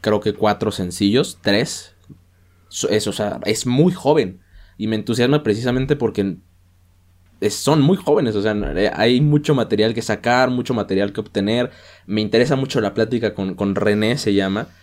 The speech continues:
porque las letras en particular que construye me, me encantan, me gustaron mucho.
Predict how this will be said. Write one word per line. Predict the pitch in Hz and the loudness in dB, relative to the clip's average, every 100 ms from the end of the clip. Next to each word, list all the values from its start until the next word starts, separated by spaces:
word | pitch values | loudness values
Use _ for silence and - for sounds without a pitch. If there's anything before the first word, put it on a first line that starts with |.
| _ _ _ | _ _ _
porque | - 101 90 101 98 98 92 92 90 90 80 | -2 -2 -2 -2 0 0 0 -2 -2 -4 -2
las | 98 110 | -2 0
letras | 110 120 123 | 0 0 -2
en | 113 | -4
particular | 98 101 92 98 98 110 | -6 -6 -4 0 0 -2
que | 113 | -6
construye | - 95 - 143 113 120 | -4 -6 -4 -2 2 2
me, | 139 95 | 0 0
me | 95 | 0
encantan, | 98 95 110 110 131 | 0 -2 -2 0 0
me | 107 | 0
gustaron | 92 - 104 | -2 -2 -2
mucho. | 104 107 101 170 | 0 -4 -4 -6